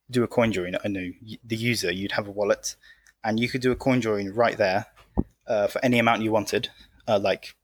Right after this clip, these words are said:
you know, now, as soon as you press the send button. But in return, you'd have to pay a coin join fee,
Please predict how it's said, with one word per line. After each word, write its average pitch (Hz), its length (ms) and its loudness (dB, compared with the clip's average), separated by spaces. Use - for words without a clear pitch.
you 110 100 -4
know, 92 80 -2
now, 101 340 0
as 95 100 -2
soon 107 140 -2
as 101 140 -4
you 101 60 -8
press - 220 0
the - 100 -6
send 104 320 -2
button. 98 360 -4
But - 120 -6
in 127 100 2
return, 123 300 2
you'd 117 140 2
have 113 180 -6
to - 80 -10
pay - 400 2
a - 40 -16
coin 127 240 0
join 104 200 -2
fee, 98 320 -2